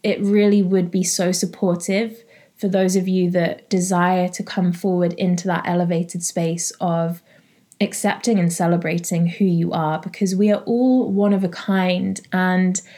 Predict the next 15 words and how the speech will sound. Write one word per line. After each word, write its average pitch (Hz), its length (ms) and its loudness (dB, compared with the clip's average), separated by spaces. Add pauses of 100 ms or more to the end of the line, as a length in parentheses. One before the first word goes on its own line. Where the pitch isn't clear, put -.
(240)
it's 214 260 -2
really 220 320 4
sad, 196 560 0
you 202 80 4
know, 196 100 4
I've 185 180 0
been 202 140 4
on 202 140 4
this 196 140 0
journey 185 340 2
myself. 175 540 -2
It's - 160 -8
really 214 240 0
sad 220 480 -2
to 190 420 0